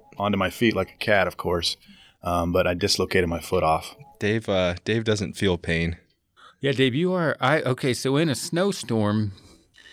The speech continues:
Speaker 3: Dave was in his underwear. Were you naked?
Speaker 1: No, I just didn't have shoes on.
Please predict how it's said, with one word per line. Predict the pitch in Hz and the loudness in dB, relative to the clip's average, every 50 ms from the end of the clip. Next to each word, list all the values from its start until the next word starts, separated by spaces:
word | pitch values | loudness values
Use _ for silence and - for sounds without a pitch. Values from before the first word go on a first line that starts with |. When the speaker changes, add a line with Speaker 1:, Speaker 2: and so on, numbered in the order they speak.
| - - - - - _ _ _ - | -20 -20 -20 -20 -20 _ _ _ 2
Speaker 3:
Dave | 127 135 156 147 | 2 4 4 2
was | 147 127 | 2 0
in | 147 156 | 0 0
his | 139 117 104 | 0 0 0
underwear. | 135 147 160 156 123 101 95 98 101 98 98 98 98 92 - _ _ _ _ | 0 0 0 0 0 0 0 2 2 2 2 0 -4 -8 -14 _ _ _ _
Were | - 127 | -2 0
you | 143 156 151 | 2 2 2
naked? | 139 143 147 139 - - - - - - | 0 0 -2 -4 -6 -10 -14 -16 -16 -14
Speaker 1:
No, | 190 - - 185 165 | -12 -10 -6 -2 0
I | 160 160 | 2 2
just | 156 156 156 - | 2 0 -2 -2
didn't | 127 120 | -2 0
have | 117 101 92 | 0 -2 -2
shoes | - - - 113 107 101 92 | -2 0 2 2 2 2 0
on. | 90 82 78 82 85 - | -2 -4 -4 -6 -10 -12